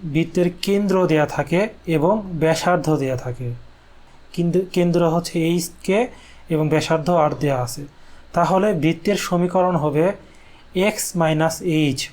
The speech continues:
হোল স্কয়ার প্লাস ওয়াই মাইনাস কে হোল স্কয়ার is equal to আর স্কয়ার, তাই না? তাহলে হচ্ছে এক্স মাইনাস কেন্দ্রের ভুজ হোল স্কয়ার প্লাস ওয়াই মাইনাস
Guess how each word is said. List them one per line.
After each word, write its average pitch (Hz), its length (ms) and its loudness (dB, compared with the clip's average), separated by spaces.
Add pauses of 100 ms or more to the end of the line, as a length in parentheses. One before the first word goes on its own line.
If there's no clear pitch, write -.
হোল 156 300 0
স্কয়ার 156 480 0 (240)
প্লাস 151 420 0 (420)
ওয়াই 165 280 4
মাইনাস 156 460 0
কে 175 320 0 (400)
হোল 156 180 2
স্কয়ার 160 500 0 (560)
is 160 200 2
equal 160 340 2
to 214 180 2 (340)
আর 156 240 4
স্কয়ার, 117 440 -6 (1080)
তাই 190 120 -2
না? 147 180 0 (400)
তাহলে 156 160 2
হচ্ছে 156 180 0
এক্স 190 460 0
মাইনাস 170 520 2
কেন্দ্রের 196 560 0
ভুজ 131 360 0 (640)
হোল 160 140 2
স্কয়ার 165 460 0
প্লাস 165 500 0 (460)
ওয়াই 165 280 2
মাইনাস 160 600 2